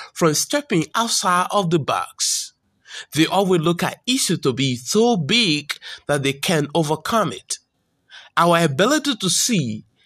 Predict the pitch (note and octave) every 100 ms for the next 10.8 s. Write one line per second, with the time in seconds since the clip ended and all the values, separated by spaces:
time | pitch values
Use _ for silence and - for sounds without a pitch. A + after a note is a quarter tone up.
0 | _ _ E3+ F3 F3 - - F3 E3 G3+
1 | A#3 A3+ D#3+ C#3 C#3+ - D#3+ A#3 G3 G#2+
2 | A2 - - - - D3 D#3 G3 C#4+ -
3 | - C4 C3+ A2 _ _ _ _ _ _
4 | _ _ D3 C#3+ - C4 B3+ A3 D3+ D3+
5 | - - - - _ _ - C#3+ C#3 C3+
6 | A#2+ - G#3+ C3+ F2+ - _ _ - D#3
7 | E3+ D3+ - - _ _ _ _ _ _
8 | _ _ _ - - A#3 A3+ F3+ A#3 A3+
9 | B2 F#2+ _ _ - - A3 D4+ E4+ D#4
10 | - F#3+ F#3+ F#3+ D#3+ A#2 G#2 -